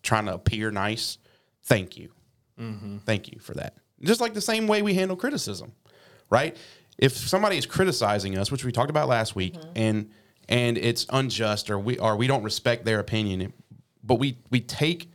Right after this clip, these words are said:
Speaker 1: what they're saying and we say, "Is there something about what they're saying I can use to work on myself and better myself,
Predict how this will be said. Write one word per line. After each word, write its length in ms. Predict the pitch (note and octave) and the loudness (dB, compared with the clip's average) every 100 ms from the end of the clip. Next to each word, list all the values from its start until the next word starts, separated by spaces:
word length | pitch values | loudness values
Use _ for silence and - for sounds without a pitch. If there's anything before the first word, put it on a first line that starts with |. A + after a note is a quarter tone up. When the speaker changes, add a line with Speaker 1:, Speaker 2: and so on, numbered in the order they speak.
| _ _ _ | _ _ _
Speaker 1:
what 160 | A#2+ A#2 | 2 2
they're 100 | G#2 | 0
saying 560 | - D3+ C3+ G2+ F#2 | 0 2 2 0 -4
and 100 | G2+ | -2
we 60 | G#2+ | -2
say, 300 | - G2+ - | 0 -2 0
"Is 120 | C#3 C3 | 0 0
there 80 | |
something 520 | A#2+ C#3+ C3 C3 B2 A#2 | 2 0 -2 -2 -2 -2
about 200 | A2 F#2+ | -2 0
what 80 | A2 | -2
they're 140 | A2 | -2
saying 180 | A2 G#2 | -2 -4
I 80 | G2 | -4
can 160 | G2 | -6
use 180 | F#2+ G2+ | -6 -6
to 80 | F#2 | -4
work 200 | F2+ E2+ | -6 -6
on 80 | F2+ | -8
myself 400 | D#2+ - F2+ - _ _ - - - - | -8 -6 -8 -8 _ _ -20 -20 -14 0
and 260 | A#2 A2+ | 2 2
better 200 | G2+ A2 G#2 | 0 0 0
myself, 500 | F#2+ - F#2 G2+ | -4 -4 -4 -6